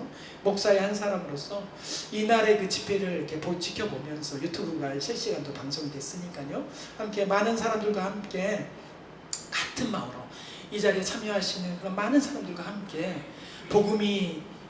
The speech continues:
이 복음으로 인하여서 가정이 회복이 되고 또 이 사회의 나라가 회복이 되고 또 교회가 회복이 되고 또 그리하여서 나라와 민족이 다시 하나님께 돌아오고 회복되는 영적 부흥이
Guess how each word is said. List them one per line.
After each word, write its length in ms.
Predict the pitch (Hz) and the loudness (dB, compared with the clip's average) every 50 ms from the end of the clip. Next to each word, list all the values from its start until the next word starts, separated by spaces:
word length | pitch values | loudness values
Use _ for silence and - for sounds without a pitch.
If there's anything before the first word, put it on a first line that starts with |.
| - | -6
이 160 | - 208 196 190 | -2 -2 0 8
복음으로 400 | 214 214 214 240 233 226 226 214 | 10 10 10 10 6 6 4 4
인하여서 460 | 202 196 208 196 190 180 - - - | 4 4 2 2 2 2 0 0 -2
가정이 380 | - - - - 240 240 233 226 196 | -2 -2 4 6 6 6 6 4 0
회복이 360 | 185 196 190 190 - 175 165 | -2 -2 -2 -2 -2 -4 -6
되고 280 | 139 143 - - - - - - - - - - - - - - | -8 -10 -10 -12 -12 -14 -14 -16 -16 -16 -16 -16 -18 -18 4 10
또 480 | 254 233 220 208 190 - - - - - - - - - - | 12 12 12 12 10 6 4 -2 -6 -8 -8 -10 -12 -10 -6
이 220 | 214 208 208 208 | -2 0 0 2
사회의 540 | 202 - - - 269 269 254 233 214 202 180 | 2 2 4 4 4 4 4 4 4 2 2
나라가 460 | 180 185 196 190 190 185 185 180 175 | 2 4 4 4 4 4 2 2 2
회복이 420 | 180 220 214 214 226 208 - 180 | 0 0 2 4 4 4 4 0
되고 300 | - 147 143 143 156 147 - - - - - - - - | -2 -2 -2 -2 -4 -6 -6 -8 -12 -14 -16 -16 -2 0
또 140 | 262 220 | 0 2
교회가 500 | - - 226 247 269 285 269 269 247 220 | 4 4 8 10 12 12 12 10 8 6
회복이 380 | - 220 220 240 233 202 196 190 | 4 4 2 2 0 0 0 -2
되고 320 | - 147 143 - 151 147 - - - - - - - - - | -4 -6 -8 -8 -8 -8 -8 -10 -14 -16 -16 -16 -16 -8 0
또 140 | - 226 214 | 4 4 6
그리하여서 680 | 208 226 208 208 208 214 208 208 - - 214 214 202 | 8 8 8 10 12 10 10 10 8 6 4 4 4
나라와 340 | 196 190 196 208 202 202 202 | 6 6 8 10 10 8 8
민족이 400 | 208 208 - - 233 220 214 214 | 6 2 6 8 8 8 8 8
다시 260 | 196 196 185 - - | 6 4 4 4 2
하나님께 600 | 208 220 254 269 262 262 262 - - 254 247 247 - - - - - - - - - - | 2 0 2 2 2 2 0 0 0 0 0 0 -2 -6 -12 -12 -14 -14 -14 -16 -12 0
돌아오고 720 | - 254 269 262 247 240 226 208 196 196 196 196 190 190 - | 4 8 10 10 12 12 10 8 8 6 6 6 4 4 4
회복되는 580 | 254 277 269 262 - - - 185 185 185 175 175 | 2 2 2 2 2 2 0 0 0 -2 -4 -4
영적 680 | 185 202 214 226 226 220 - 254 220 214 - - - | -2 -2 -2 -2 -4 -2 2 4 4 4 4 2 -4
부흥이 840 | - - 190 190 202 196 196 190 190 180 180 185 190 220 262 294 - | -6 -4 -2 -2 0 -2 -2 -2 -4 -4 -6 -6 -2 0 0 0 -2